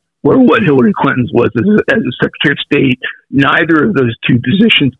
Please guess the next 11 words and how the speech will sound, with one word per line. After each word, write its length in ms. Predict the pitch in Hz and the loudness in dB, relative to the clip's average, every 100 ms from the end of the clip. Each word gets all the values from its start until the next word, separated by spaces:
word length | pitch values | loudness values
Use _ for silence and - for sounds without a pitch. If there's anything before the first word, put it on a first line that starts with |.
| - | -2
carry 320 | 143 147 135 | 0 0 0
the 160 | 214 131 | 0 -2
ability 560 | 107 214 143 120 113 - - - - | -2 0 0 0 -2 -6 -12 -20 -4
to 60 | 131 - | -4 -2
singularly 720 | 156 208 254 233 127 233 233 120 | -2 2 2 2 2 2 0 0
declassify 880 | 240 226 - 139 120 - - 131 190 | -2 0 -2 -2 -2 -4 -2 -2 -2
materials 680 | 147 - 139 139 113 104 - - - _ _ _ - | -8 -2 -2 0 0 -2 -6 -12 -20 _ _ _ -4
as 180 | 214 220 | -4 -2
he 160 | 151 123 | 0 0
did. 300 | - 131 101 107 - | 0 -2 -2 -6 -2
So 180 | 120 | -2